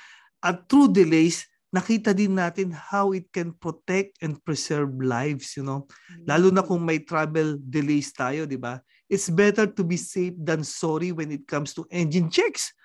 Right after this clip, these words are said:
Speaker 1: para
Speaker 2: Tama.
Speaker 1: masiguradong aircraft worthy ang mga biyahe natin, di ba? Kaya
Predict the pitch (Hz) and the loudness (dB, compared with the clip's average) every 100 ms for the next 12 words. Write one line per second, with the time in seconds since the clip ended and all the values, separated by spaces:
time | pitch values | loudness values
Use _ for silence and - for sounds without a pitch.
0 | _ _ - 196 208 196 190 185 208 190 | _ _ 0 2 2 0 -2 0 2 2
1 | 196 196 - 202 185 202 190 - 190 190 | -2 -8 -4 -2 -2 -2 -4 -4 -4 -4
2 | 185 196 175 170 180 170 165 175 175 185 | -4 -4 -4 -6 -6 -4 -2 -2 -2 -4
3 | 180 170 233 220 165 160 190 _ _ _ | -6 -10 -10 -10 -6 -6 -8 _ _ _
4 | - 202 196 | -2 2 2